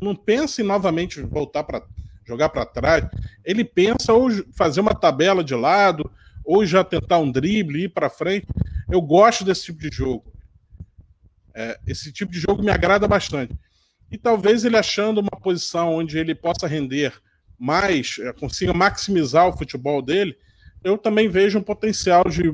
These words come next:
jogador que venha se destacar e, e se tornar, quem sabe, aí com, com uma, com várias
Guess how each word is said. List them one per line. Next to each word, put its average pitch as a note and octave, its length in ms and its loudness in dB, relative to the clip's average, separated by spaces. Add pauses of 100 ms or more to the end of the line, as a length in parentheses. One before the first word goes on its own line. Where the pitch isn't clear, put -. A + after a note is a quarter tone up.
jogador D#3+ 340 2
que - 120 -10
venha E3 200 2
se F3 160 -6
destacar E3 800 2 (640)
e, C#3 840 0 (460)
e D#3 60 -6
se E3+ 140 -4
tornar, E3 640 4
quem D3+ 160 -4
sabe, D3 400 0
aí D3 180 -4
com, B2 320 -8 (380)
com - 80 -6
uma, C3+ 100 2 (260)
com C3 400 -2 (480)
várias F#3+ 840 4